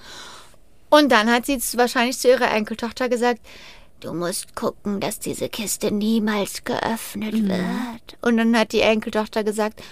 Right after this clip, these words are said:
Speaker 1: „Okay.“ Und dann hat die die einfach auf dem Flohmarkt verkauft.
Speaker 2: Ja, dumme Enkel.
Speaker 1: <laughs> Okay, also wir müssen auf Flohmärkte gehen und gucken, was wir da finden. Ähm, aber was ich auch immer cool finde, ist,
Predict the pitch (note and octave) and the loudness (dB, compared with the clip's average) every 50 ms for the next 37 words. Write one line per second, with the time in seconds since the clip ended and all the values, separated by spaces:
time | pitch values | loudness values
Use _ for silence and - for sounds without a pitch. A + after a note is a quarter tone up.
0 | - - - - - E4 - - F4 F4 E4+ E4 E4 - - - - A#3+ A#3 B3 | -20 -20 -6 -4 -4 -2 2 4 4 4 4 2 -2 -6 -8 -4 0 2 4 4
1 | A#3 A3+ G#3+ - G3+ F3 F#3 F3 E3 E3 - F3 - A#3+ C#4 C4+ - F#4 G4+ F4+ | 4 2 2 0 -2 -2 -2 -2 -2 -2 -2 -2 0 0 0 0 0 2 2 4
2 | D4+ B3 G#3 - - A3 G#3 - A3 G#3+ A3 A3 G3 F3 F3+ E3+ E3+ F3 F3+ F3+ | 4 4 2 0 -4 -10 -6 -4 -2 0 0 0 0 -2 -6 -10 -10 -10 -10 -12
3 | G3 F#3+ - - - - G3 G3 F#3+ F#3 F3+ F#3 F3+ E3 E3 F3 F#3 - - F#3+ | -12 -14 -16 -20 -16 -12 -8 -8 -6 -6 -6 -8 -8 -10 -10 -10 -12 -10 -10 -8
4 | F#3 F#3+ B3 A#3 F#3 G3 F#3+ G#4 - - - - - - - - - - - - | 0 2 4 4 4 2 -4 -8 -10 -10 -12 -18 -18 -20 -18 -14 -12 -8 -8 -6
5 | - - - - - - - - - - - A3 A3 - C#4+ B3 G#3 G3 F3+ G3 | -6 -6 -8 -10 -12 -16 -20 -20 -16 -8 -6 -2 4 6 6 6 6 4 0 -2
6 | F#3+ G#3 G#3+ A3 G3+ - A3+ G3+ G3 - - G#3 G3+ G3+ F#3+ E3 - - F3+ D#3+ | 0 0 0 0 2 2 2 2 0 0 0 0 0 0 -2 -6 -6 -10 -10 -8
7 | D#3+ E3 D#3+ E3+ E3+ - - - - E3+ F3 - - E3+ E3+ E3 - - F3+ F3+ | -8 -8 -8 -8 -10 -14 -16 -14 -12 -10 -10 -10 -10 -10 -10 -10 -10 -8 -8 -8
8 | E3+ - E3+ E3 F3+ - - - - - - - - - - - - - - - | -8 -10 -12 -14 -16 -18 -20 -20 -20 -20 -20 -20 -20 -20 -20 -20 -20 -4 0 4
9 | B3+ B3 A#3 A3+ A3+ A3 - A3 A#3+ A#3+ A#3+ A3+ B3+ C#4+ C4 E4 C#4+ D4+ E4 F#4+ | 4 6 6 6 4 4 2 2 2 4 4 6 6 6 6 6 6 6 6 6
10 | D#4+ B3+ B3 A#3 - D4 C#4+ C4 - B3 A3+ A3 A3 G#3 - | 6 4 4 4 2 2 2 4 6 6 6 6 4 2 0